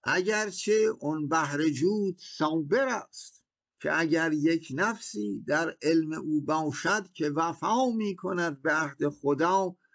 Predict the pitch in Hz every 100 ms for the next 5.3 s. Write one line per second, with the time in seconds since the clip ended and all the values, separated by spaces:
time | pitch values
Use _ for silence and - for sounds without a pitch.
0 | _ _ 143 147 139 175 185 151 143 143
1 | 147 135 120 165 202 - _ _ _ _
2 | _ 143 208 226 220 214 214 208 180 -
3 | 180 208 202 185 175 160 156 160 156 151
4 | 135 131 139 127 - 151 160 151 202 233
5 | - 139